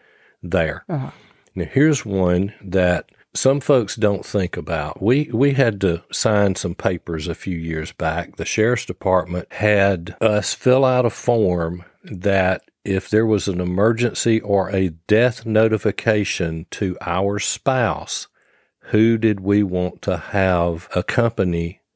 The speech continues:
Speaker 1: whoever is making the notification?
Speaker 2: Oh, my goodness.
Speaker 1: Do you remember that?
Speaker 2: I do remember that.
Speaker 1: And so you might want to include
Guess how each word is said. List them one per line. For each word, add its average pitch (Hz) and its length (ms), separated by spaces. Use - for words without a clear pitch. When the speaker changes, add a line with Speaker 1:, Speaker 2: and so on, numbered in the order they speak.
Speaker 1:
whoever 92 760
is 85 580
making 87 420
the 85 100
notification? 80 840
Speaker 2:
Oh, 240 240
my 143 240
goodness. 175 360
Speaker 1:
Do 95 80
you 98 80
remember 104 280
that? 107 360
Speaker 2:
I 180 100
do 262 240
remember 170 480
that. 160 340
Speaker 1:
And 101 420
so 95 640
you 101 300
might 113 280
want 107 300
to 104 100
include 101 960